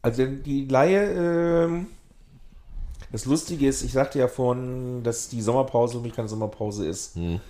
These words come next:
Speaker 1: Die Gerüchte, dass Union einen neuen Torhüter verpflichten wollte, kamen schon ständig vorher auf, wo ich damals noch rechnete, Renault, Grill, Busk, äh, Stein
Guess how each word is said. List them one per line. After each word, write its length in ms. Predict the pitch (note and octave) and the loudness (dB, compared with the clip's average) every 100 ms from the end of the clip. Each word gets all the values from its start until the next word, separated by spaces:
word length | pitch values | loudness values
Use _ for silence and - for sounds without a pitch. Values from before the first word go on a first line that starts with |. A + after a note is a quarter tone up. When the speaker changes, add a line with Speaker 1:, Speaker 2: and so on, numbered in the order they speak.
| - - | -16 -12
Speaker 1:
Die 60 | A2 | -2
Gerüchte, 360 | A2 C#3 - | 2 2 2
dass 160 | B2+ B2 | 2 2
Union 600 | B2 B2+ B2 C3+ C#3 B2+ - | 0 0 0 0 -2 -6 -8
einen 80 | B2 | -6
neuen 280 | A#2 A2+ A2+ | -2 -2 0
Torhüter 360 | C#3 F#3 C#3+ | 2 4 2
verpflichten 600 | A2+ A2 - G#2 - C3 C3+ - - - - - - - | -2 -6 -8 -8 -6 -6 -6 -8 -10 -12 -12 -12 -12 -14
wollte, 460 | A2 G2+ G#2 B2+ D3+ | -2 2 2 2 -4
kamen 400 | - A#2 B2 C3+ | 0 0 0 -2
schon 160 | C3 | -8
ständig 420 | A#2+ C3 A#2+ A2 | -4 -4 -4 -6
vorher 360 | - A2+ A2+ C#3+ | -8 -2 2 2
auf, 280 | C#3+ G3 - | 2 -2 -4
wo 120 | - | -4
ich 140 | C3+ - | -4 0
damals 260 | B2+ D3 | 0 0
noch 160 | C#3 A#2 | -2 -2
rechnete, 440 | B2 D3 C#3 E3 - - - - - - - - - - - - - | -4 -4 -4 -4 -2 -8 -8 -8 -8 -8 -8 -8 -8 -8 -10 -16 -2
Renault, 460 | G2+ A#2 F3+ D4+ - - - - - _ | 2 4 2 0 -4 -16 -20 -20 -20 _
Grill, 500 | - A2+ B2+ E3 C4+ - - - - - - - | -2 4 6 6 2 -4 -12 -16 -16 -14 -14 0
Busk, 440 | A#2 A2+ - - - - _ _ - - - - | 4 6 4 -4 -14 -20 _ _ -20 -20 -20 -4
äh, 220 | A#2 A2+ | -2 -2
Stein 440 | - G#2 G2+ F#2+ | 2 4 4 2